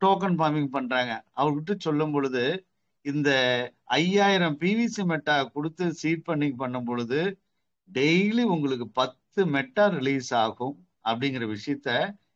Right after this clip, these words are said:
எங்களுக்கு பாருங்க வந்துகிட்டு இருக்கு, இது மாதிரிதான் உங்களுக்கு வரும்னு சொல்ல, சொல்லும் போது அவங்க அதை சந்தோஷமா ஏத்துக்கிட்டாங்க.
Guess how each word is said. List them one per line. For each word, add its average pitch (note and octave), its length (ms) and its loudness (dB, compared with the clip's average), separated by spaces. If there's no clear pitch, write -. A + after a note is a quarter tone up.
எங்களுக்கு A#2+ 440 -4
பாருங்க C#3+ 340 0
வந்துகிட்டு B2+ 380 -4
இருக்கு, F#3+ 320 -8
இது C3 180 -6
மாதிரிதான் A#2+ 320 -2
உங்களுக்கு A#2+ 300 -6
வரும்னு C3+ 360 -6
சொல்ல, A#2+ 440 -6
சொல்லும் D#3 460 -2
போது B2+ 480 -2
அவங்க B2 280 -4
அதை A2 240 -6
சந்தோஷமா F3 680 -2
ஏத்துக்கிட்டாங்க. F#2+ 580 -6